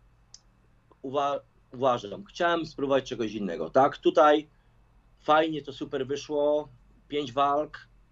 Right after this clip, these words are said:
cztery, cztery przed, e, cztery skończone przed czasem, cztery wyróżnienia, dwukrotnie, e, zdobyty, e, pas, dwukrotnie obroniony, wszystko przed czasem, no, super wyróżniówka. E, i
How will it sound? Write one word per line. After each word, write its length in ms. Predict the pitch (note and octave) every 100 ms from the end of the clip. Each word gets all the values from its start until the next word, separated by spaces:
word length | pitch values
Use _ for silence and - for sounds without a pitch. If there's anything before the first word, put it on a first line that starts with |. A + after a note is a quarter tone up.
| _ _
cztery, 460 | - D3 D#3+ D#3+ -
cztery 420 | - - D3 D3
przed, 260 | D3 C#3+ -
e, 420 | C3 C3+ C3+ C3+
cztery 280 | C3 - D3+
skończone 380 | D3 D3 D3 C#3+
przed 220 | - B2+
czasem, 480 | D#3 C3+ - D3 D3+
cztery 760 | - - D3 D3 D3 D3 C#3+ C3+
wyróżnienia, 760 | C#3+ C#3+ C3 C#3 C#3+ C3+ D3+ D#3+ _ -
dwukrotnie, 800 | A#2+ D#3 D3+ D3+ C#3+ C#3 A2+ - _ _
e, 160 | B2 B2+
zdobyty, 580 | C3 C#3+ D#3+ D#3 D3 C3+ A2+ A#2+ C3+ C#3
e, 60 | B2+
pas, 420 | C#3+ C#3 D#3 - B2+
dwukrotnie 400 | C3+ D3+ D#3 C#3+
obroniony, 480 | C3 C#3 C#3 C#3+
wszystko 280 | C#3+ D#3+ E3+
przed 200 | - C#3+ -
czasem, 440 | C#3+ C3+ D3 D#3+ - - _ _
no, 60 | C3+
super 220 | B2+ F#3 _ _
wyróżniówka. 760 | D#3+ F3+ - _ C#3 - - F2+ - - - - - -
E, 600 | B2+ B2+ B2+ B2+ B2+ B2+ - _ _ _ _ _ _ _ _ -
i 300 | E3 F3+